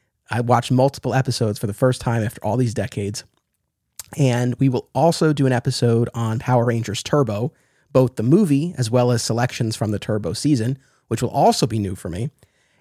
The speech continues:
And then we'll wrap things up with a special episode looking at the legacy of Tommy Oliver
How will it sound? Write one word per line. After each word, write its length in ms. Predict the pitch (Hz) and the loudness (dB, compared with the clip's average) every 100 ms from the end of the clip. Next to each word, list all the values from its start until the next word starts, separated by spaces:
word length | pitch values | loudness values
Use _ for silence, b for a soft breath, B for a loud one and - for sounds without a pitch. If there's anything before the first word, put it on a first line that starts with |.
| - | 0
And 160 | 135 | 2
then 200 | 143 151 | 4 4
we'll 160 | 139 131 | 2 4
wrap 280 | 143 156 - | 4 2 2
things 220 | 143 123 | 0 0
up 180 | 123 - | -2 -2
with 140 | 110 | -6
a 40 | |
special 380 | 123 - 139 131 | -4 0 0 0
episode 400 | 123 139 - 104 | -2 -2 -4 -4
looking 280 | 107 110 107 | -4 -6 -6
at 160 | 101 117 | -6 -4
the 60 | |
legacy 500 | 120 131 135 135 127 | 0 2 2 0 -2
of 80 | 107 | -4
Tommy 320 | - 117 110 | -2 -2 -2
Oliver 520 | 101 110 107 107 113 | -2 -2 -2 -4 -6